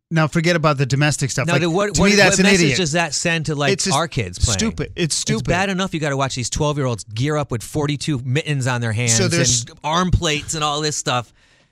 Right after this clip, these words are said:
Speaker 2: Next thing you know, they're gonna be taking a picture of themselves as they cross home plate.
Speaker 1: Right, and there are so many bloggers and, and podcasters out there who say it's good for baseball.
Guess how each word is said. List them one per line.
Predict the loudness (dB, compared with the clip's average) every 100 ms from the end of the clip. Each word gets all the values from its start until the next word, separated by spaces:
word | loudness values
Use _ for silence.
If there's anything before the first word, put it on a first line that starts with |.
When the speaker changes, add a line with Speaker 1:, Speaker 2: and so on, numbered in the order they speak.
| -6
Speaker 2:
Next | -4 -4
thing | -4
you | -2
know, | -2
they're | -2
gonna | -2
be | -2
taking | -2 0
a | 2
picture | 0 0 -2
of |
themselves | -2 -4 -4 -4
as | -6
they | -4
cross | -4 -4
home | -4 -4
plate. | -2 -2
Speaker 1:
Right, | -2
and | 0
there | 0
are | 0
so | 0 -2 -2
many | 0 0 0 -2
bloggers | -4 0 2 2 2 0 0 -2 -2
and, | -2 -4 -6
and | -6 -6 -4
podcasters | -4 -2 0 -2 -2 -2 0
out | 0 -2
there | -2 -2
who | -4
say | -2 -4
it's | -4
good | -6 -8 -6
for | -6
baseball. | -4 -6 -8 -14